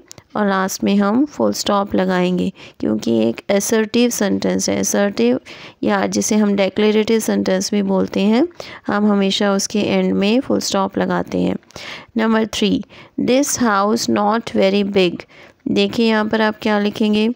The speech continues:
not से पहले हमने is लिखना है। Okay, this house is not very big।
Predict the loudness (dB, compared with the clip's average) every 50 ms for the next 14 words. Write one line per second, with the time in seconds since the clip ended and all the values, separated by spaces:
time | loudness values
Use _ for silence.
0 | _ _ _ _ _ -20 -20 -20 -16 _ -4 -2 0 2 2 2 0 0 0 2
1 | 2 2 2 2 2 2 2 4 4 4 4 4 4 4 2 2 2 2 2 0
2 | 0 0 2 2 2 2 0 0 0 0 0 0 0 2 2 2 2 2 0 -2
3 | -4 -10 _ _ _ _ -4 -4 -2 0 0 2 2 0 0 -4 -12 -20 -20 -14
4 | _ -4 -2 0 2 2 2 0 -2 -2 0 0 2 2 2 2 2 2 2 0
5 | -2 -4 -6 _ 0 2 2 2 0 -2 -2 -2 0 0 2 2 2 0 -2 -4
6 | -6 -4 0 2 2 2 2 2 0 0 2 0 0 0 -2